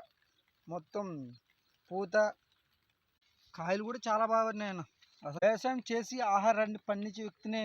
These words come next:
రైతు అంటారన్న. ఆ రైతు కష్టానికి చాలా మంచి అవకాశం అయితే వచ్చేసింది. ఇగో చూడండి మరి, ఇగో కింద నుంచి, కింద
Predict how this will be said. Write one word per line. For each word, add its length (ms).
రైతు 320
అంటారన్న. 480
ఆ 80
రైతు 260
కష్టానికి 800
చాలా 160
మంచి 280
అవకాశం 340
అయితే 140
వచ్చేసింది. 540
ఇగో 220
చూడండి 300
మరి, 240
ఇగో 220
కింద 220
నుంచి, 360
కింద 160